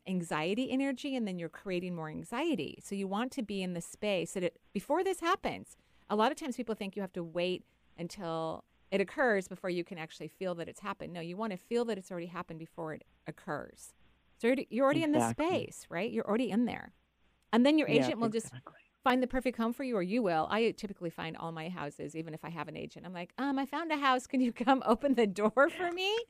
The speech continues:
Speaker 2: I know, right?
Speaker 1: Right? And
Speaker 2: Because, you
Speaker 1: then,
Speaker 2: know, I,
Speaker 1: yeah.
Speaker 2: I, I'm not sure that I wanna buy.
Speaker 1: Well, you don't have to.
Speaker 2: Um,
Speaker 1: You can rent, of course. You don't have to buy a house.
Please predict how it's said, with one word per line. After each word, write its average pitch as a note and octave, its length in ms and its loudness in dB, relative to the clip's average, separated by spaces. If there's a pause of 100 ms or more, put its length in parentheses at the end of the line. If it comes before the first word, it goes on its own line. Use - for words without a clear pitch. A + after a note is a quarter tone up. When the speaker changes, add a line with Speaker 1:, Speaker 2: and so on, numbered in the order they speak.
(140)
Speaker 2:
I F3+ 220 8
know, E3+ 520 8
right? D#3 380 6
Speaker 1:
Right? B3 380 6
And G#3 140 0
Speaker 2:
Because, G#3+ 120 4
you G3 80 2
Speaker 1:
then, G3 80 0
Speaker 2:
know, G#3+ 180 0 (140)
I, G3+ 160 4
Speaker 1:
yeah. F#3+ 160 -8 (180)
Speaker 2:
I, F#3 160 4 (120)
I'm G#3 140 2
not A#3+ 200 6 (140)
sure G#3 180 4
that G3 160 6
I F3+ 80 4
wanna F3 300 0 (100)
buy. C#3 540 0 (240)
Speaker 1:
Well, C#4 100 4
you C#4+ 100 6
don't D4+ 140 6
have C4 360 0
to. G4+ 140 6
Speaker 2:
Um, G#3 60 2
Speaker 1:
You A3+ 100 0
can F#4+ 180 -2
rent, C#4+ 520 -2
of C4 120 -10
course. B4+ 480 0
You D4 80 -2
don't F#4 80 -8
have - 80 -20
to D4 80 -4
buy - 120 0
a - 60 -2
house. - 400 -6